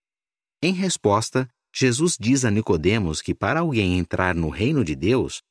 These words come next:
é preciso nascer de novo. João três, dois e três. Mas será que é possível alguém nascer de novo? Nicodemos pergunta então,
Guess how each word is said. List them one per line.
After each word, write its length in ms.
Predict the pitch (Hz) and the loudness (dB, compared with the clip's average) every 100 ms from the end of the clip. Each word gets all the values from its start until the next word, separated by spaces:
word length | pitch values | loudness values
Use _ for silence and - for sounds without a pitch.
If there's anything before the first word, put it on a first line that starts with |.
| _ - | _ -6
é 100 | 90 | -4
preciso 600 | - 76 - 127 151 147 | -2 -4 0 0 2 0
nascer 460 | 131 104 - 139 165 | 0 -2 0 0 0
de 180 | 143 | -2
novo. 440 | 82 71 67 - - _ _ _ _ _ _ | -4 -6 -10 -14 -20 _ _ _ _ _ _
João 380 | - 82 101 156 | -6 -2 0 0
três, 420 | - 87 92 - | 0 0 0 -2
dois 400 | 78 82 80 82 | -2 0 0 0
e 80 | 110 | -2
três. 540 | - 76 67 - - _ _ _ _ _ _ _ _ _ _ | -4 -6 -8 -14 -18 _ _ _ _ _ _ _ _ _ _
Mas 140 | 170 185 | -4 0
será 300 | 147 123 185 | 2 2 0
que 120 | 170 | -2
é 40 | |
possível 580 | - 98 - 87 123 147 | 0 0 0 0 2 2
alguém 240 | 95 95 | 2 2
nascer 340 | 107 104 - 101 | 0 0 0 0
de 140 | 90 | 0
novo? 500 | 71 71 139 120 73 _ _ _ _ - | -2 -2 0 -2 -4 _ _ _ _ -4
Nicodemos 640 | 160 165 101 113 156 151 | 0 2 4 2 2 0
pergunta 540 | - 117 85 90 95 110 | 2 2 2 0 0 0
então, 420 | 110 82 65 | 0 -2 -4